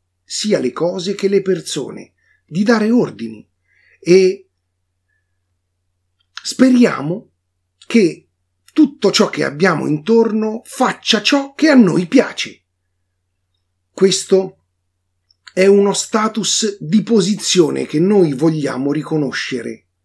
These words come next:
in noi stessi e vogliamo che gli altri lo riconoscano. Gesù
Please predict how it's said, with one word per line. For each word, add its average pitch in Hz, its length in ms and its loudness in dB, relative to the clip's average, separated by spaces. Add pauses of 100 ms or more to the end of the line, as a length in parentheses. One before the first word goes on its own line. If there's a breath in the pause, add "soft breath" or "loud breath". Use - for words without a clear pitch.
(160)
in 151 220 2
noi 190 260 4
stessi 285 720 2
e 240 120 -2
vogliamo 277 440 2
che 226 180 0
gli 269 100 4
altri 330 380 4
lo 320 140 2
riconoscano. 240 880 0 (520)
Gesù 143 480 -2